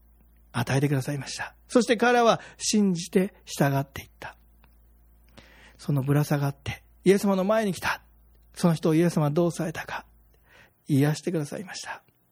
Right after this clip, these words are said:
その時に何とイエス様はおっしゃったか。何とおっしゃったでしょうか。イエス様は何とおっしゃいましたか。マルコを見ましょうか、もう一回。中部の人がぶら下がって現れた時、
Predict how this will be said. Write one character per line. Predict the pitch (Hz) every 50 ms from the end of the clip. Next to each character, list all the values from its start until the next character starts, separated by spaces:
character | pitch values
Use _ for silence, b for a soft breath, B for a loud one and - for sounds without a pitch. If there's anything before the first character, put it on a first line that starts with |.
| _ _ _ _ _ _ _ _ B B B B B B B -
そ | - 254 277
の | 311 269
時 | 247
に | 185 135 - - _ _
何 | 190 220 285 311 277
と | - 185
イ | 175
エ | 185 185
ス | -
様 | 165 143
は | 131
お |
っ | 131
し | - 180
ゃ |
っ | 165
た | - - 127
か。 | - - - _ _ _ _ _ _ _ _ _ _ _ _ _ _ _ -
何 | 185 233 277 254
と | 220
お | 180
っ | 147
し | - 165
ゃ |
っ | 156
た | - 151
で | 135 127 123
し | -
ょ | 143
う | 143
か。 | - - - - _ _ _ _ _ _ _ _ _ _ _ _ _ _ _ _ _ _ _ b b b b b b b b b b b b
イ | - 190
エ | 202
ス | -
様 | 185
は | 165
何 | 170 226 247 214
と | 175
お | 135
っ |
し | - -
ゃ | 143
い | 127
ま | 127 120
し | -
た | 135 120
か。 | 143 143 - -
マ | - 160 170
ル | 160 151
コ | - 131
を |
見 | 131
ま | 135 139 139
し | -
ょ | 135
う |
か、 | 127 131
も | 117 117 117
う |
一 | 120 -
回。 | - 107 107 - - - _ _ _ _ _ _ _ _ _ _ _ b b b b b b b b b b b b
中 | - - 185
部 | 170 170
の | 165
人 | 156 -
が | 160 143
ぶ | 147 170
ら | 170 175
下 | - 170 147
が | 147 143
っ | 143 -
て | - - - - - _ _ _ _ _ _ _ _
現 | - 147 151 151 147
れ | 139 131
た | 127
時、 | 113 120 - - -